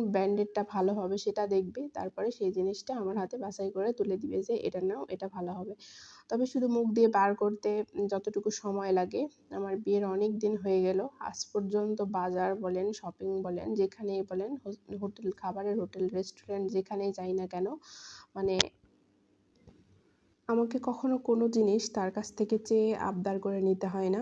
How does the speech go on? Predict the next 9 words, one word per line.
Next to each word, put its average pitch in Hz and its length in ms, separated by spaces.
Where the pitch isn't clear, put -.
শুধু 202 280
মুখ 196 260
দিয়ে 214 200
একবার 196 360
বের 190 260
করা 196 220
মাত্রই 190 400
সেই 190 220
জিনিসটা 185 500